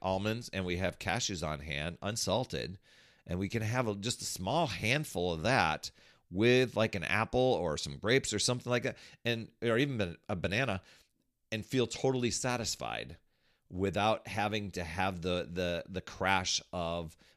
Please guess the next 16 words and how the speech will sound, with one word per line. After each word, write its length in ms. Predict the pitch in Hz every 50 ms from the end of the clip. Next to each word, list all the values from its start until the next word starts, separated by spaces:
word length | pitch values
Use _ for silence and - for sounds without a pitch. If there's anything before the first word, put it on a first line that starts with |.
| _ _ -
uh, 300 | 80 85 82 80 76 67 -
some 260 | - - - 120 98
other 360 | 95 90 92 95 92 90 87 -
sugary 400 | - - - 98 85 90 90 92
snack 380 | 82 - - 87 95 - - _
foods. 440 | - - - - - - - - - _ _ - - _ _ _
That 160 | 78 - -
can 160 | - - 127
keep 380 | 110 - - - 127 131 - -
you, 380 | 113 110 104 104 104 110 107 107 -
you 200 | - 107 107 104
running 400 | 92 104 107 110 113 113 113 - _
efficiently 600 | 110 104 - 110 117 143 - - 76 65 82 78
and 80 | 73 73
smoothly 720 | - - - 147 147 67 - - - 98 98 98 87 - -
and 400 | 73 98 95 95 95 98 92